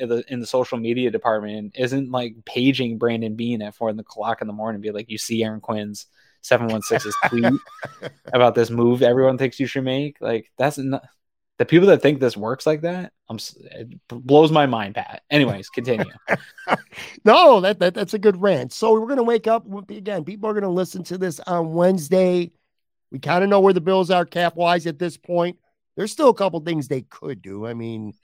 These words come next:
Speaker 2: Trey White's in play, Deion Dawkins, if they need to find some more money, there's things they can do. They can restructure. There's lots of things they can still do. They can cut a couple players if they need to.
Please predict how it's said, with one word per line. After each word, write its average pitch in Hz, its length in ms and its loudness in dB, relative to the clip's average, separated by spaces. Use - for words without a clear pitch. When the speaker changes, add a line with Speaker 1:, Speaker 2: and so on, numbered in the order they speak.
Speaker 2:
Trey 160 240 2
White's 147 380 2
in 151 120 -4
play, 151 340 -2
Deion 151 320 -2
Dawkins, 143 400 -2
if 131 100 -6
they 135 120 -6
need 139 220 -6
to 117 180 -8
find 156 320 0
some 139 100 -6
more 143 200 2
money, 143 320 2
there's 139 240 -4
things 151 200 -6
they 127 100 -4
can 107 100 -10
do. 92 140 -10
They 104 120 -6
can 120 220 -6
restructure. 123 800 -4
There's 170 140 -10
lots 160 200 0
of 131 80 -8
things 127 160 -2
they 110 80 -6
can 101 100 -16
still 107 180 -6
do. - 120 -10
They 92 100 -12
can - 160 -20
cut 120 180 -4
a 110 40 -10
couple - 220 -14
players 117 200 -6
if 107 80 -12
they 113 120 -10
need 117 200 -8
to. 104 220 -10